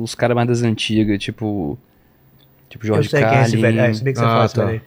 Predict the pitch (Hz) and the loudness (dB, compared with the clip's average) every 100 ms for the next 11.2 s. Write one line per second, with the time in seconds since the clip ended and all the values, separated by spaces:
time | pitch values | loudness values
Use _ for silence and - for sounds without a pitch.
0 | _ - 110 104 - 113 117 117 113 113 | _ -8 -6 -6 -4 0 2 4 4 4
1 | 110 - 135 131 113 139 151 - 135 135 | 0 -2 -2 0 2 0 -2 0 2 2
2 | 127 120 120 117 113 101 101 101 98 104 | 0 -4 -4 -4 -4 -4 -4 -6 -10 -14
3 | 110 110 - - - 123 113 120 92 139 | -20 -20 -20 -20 -8 -6 -6 -8 -8 -8
4 | - 90 - 208 202 - 302 - 247 - | -8 -10 -10 -12 -4 -4 -4 -8 -10 -4
5 | 208 208 185 160 156 151 143 143 - 123 | -4 -2 -2 -2 -4 -6 -4 -4 -4 0
6 | 117 127 110 107 - - 123 123 135 143 | 4 4 2 -6 -8 -8 -4 0 4 6
7 | 139 143 123 139 139 117 113 147 - 135 | 6 4 2 2 2 0 -2 -2 0 0
8 | 165 139 113 151 156 196 226 302 339 330 | 0 -2 -2 -2 0 -2 -2 -4 -8 -8
9 | - - 165 165 127 131 - 127 127 123 | -10 -8 -2 0 2 4 4 4 4 4
10 | 123 123 110 147 127 135 139 135 127 123 | 4 2 2 2 4 4 4 4 4 4
11 | 123 | 2